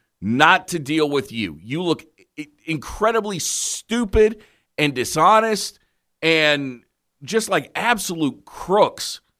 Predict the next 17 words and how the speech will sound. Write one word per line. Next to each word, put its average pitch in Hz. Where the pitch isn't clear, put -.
for 147
doing 202
this 117
to 143
this 120
young 104
man. 87
And 160
yeah, 247
I 214
know 202
that, 151
that 156
maybe 180
you're 160
not 143
exactly 120